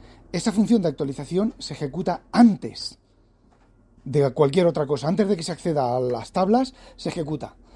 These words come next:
Con lo cual, yo para la versión diecisiete, vamos a poner, a poner versión diecisiete, ya tiene las primeras tablas en, en, eh, S Q Lite. ¿Qué es lo que ocurre? Las queries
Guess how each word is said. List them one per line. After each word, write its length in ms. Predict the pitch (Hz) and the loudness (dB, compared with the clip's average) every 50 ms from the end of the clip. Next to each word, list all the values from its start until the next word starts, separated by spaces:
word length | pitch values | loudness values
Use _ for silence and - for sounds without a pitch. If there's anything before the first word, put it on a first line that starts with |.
| - - - - - - - - | -20 -20 -20 -20 -20 -20 -12 0
Con 160 | - 226 254 | 4 6 8
lo 100 | 262 247 | 8 6
cual, 320 | 170 160 156 135 120 113 - - - - - - _ _ - - - - | 4 2 0 -2 -2 -2 -6 -12 -20 -20 -20 -20 _ _ -20 -20 -16 -10
yo 260 | 160 156 196 180 - | -2 0 0 0 0
para 160 | - 123 120 | -2 -2 -2
la 80 | 123 120 | 0 0
versión 300 | 123 117 - 143 135 139 | -2 -2 -4 -4 -4 -4
diecisiete, 480 | 147 127 151 143 - 233 233 - 208 | -4 -6 -4 2 2 4 4 4 2
vamos 220 | 143 135 143 143 127 | -2 0 -2 -2 -2
a 40 | |
poner, 180 | 123 131 143 160 | -2 -4 -4 -2
a 220 | 147 131 135 - | -2 -2 -2 -2
poner 280 | - 151 156 175 180 160 147 - | -4 -4 -2 -2 -2 -4 -6 -8
versión 300 | - 151 131 160 175 175 | -6 -6 -4 -2 -2 -2
diecisiete, 600 | 175 165 175 170 - 233 233 233 254 269 - - | -2 -4 -4 -2 0 2 4 4 4 4 2 0
ya 160 | 151 156 165 151 | -2 -2 -2 -2
tiene 240 | 170 185 196 214 | 0 -2 -2 -2
las 120 | 196 156 - | -2 -4 -4
primeras 360 | - 135 135 156 160 147 - | -6 -6 -4 -4 -4 -4 -2
tablas 360 | - 160 165 170 175 165 - | -2 -2 0 0 -2 -2 -2
en, 260 | 165 143 143 143 127 - - - - - - | -4 -4 -4 -6 -8 -10 -14 -20 -20 -14 -8
en, 320 | - 156 151 143 139 131 131 | -6 -4 -4 -2 -2 -4 -4
eh, 320 | 127 123 123 127 135 - | -4 -4 -4 -4 -4 -4
S 160 | 139 143 156 | -4 -4 -4
Q 100 | 127 127 | -2 -2
Lite. 300 | 120 110 107 110 117 - - - - - - - - - | -2 -2 -2 -4 -8 -10 -16 -20 -20 -20 -20 -20 -12 -4
¿Qué 80 | - 175 | -2 0
es 60 | 175 | 2
lo 80 | 180 | 2
que 60 | 170 196 | 2 2
ocurre? 400 | 196 214 254 220 160 123 104 - - - - - - - | 2 2 2 2 2 0 -2 -6 -10 -20 -20 -20 -20 -12
Las 240 | - 131 123 113 - - | -8 -6 -6 -6 -6 0
queries 540 | 151 185 202 190 196 220 233 240 - - | 4 6 6 6 4 2 -2 -4 -8 -14